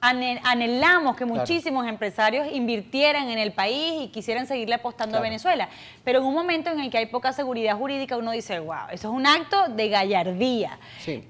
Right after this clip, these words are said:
Speaker 1: ¿Con-, cómo llegaron
Speaker 2: Pero
Speaker 1: a esta conclusión? ¿Fue más importante la necesidad de la gente estar del lado de los pasajeros que no tenían esta opción más económica?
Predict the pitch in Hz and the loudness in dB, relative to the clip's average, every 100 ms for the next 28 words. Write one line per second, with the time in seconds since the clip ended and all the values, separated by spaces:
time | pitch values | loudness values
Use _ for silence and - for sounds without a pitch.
0 | - 294 262 339 381 381 311 302 - 285 | -2 0 6 6 6 4 4 6 6 4
1 | 262 320 330 269 233 - 247 202 190 - | 4 0 0 -2 -4 -2 2 2 0 -4
2 | 269 320 359 349 311 294 294 311 294 262 | 0 2 2 2 2 2 2 0 0 -2
3 | 269 254 247 247 294 277 226 269 277 277 | -6 0 2 2 2 -2 0 -2 -2 -2
4 | 302 - 240 262 269 269 262 277 285 269 | -2 0 -2 -2 0 2 4 4 4 0
5 | 240 220 202 214 220 262 269 226 240 240 | -2 -4 -4 -4 -2 -4 -4 -4 -4 -4
6 | 233 254 247 247 240 - 240 226 233 247 | -6 -6 -2 -2 -2 -2 0 0 0 -6
7 | 220 208 214 247 - | -8 -8 -8 -8 -8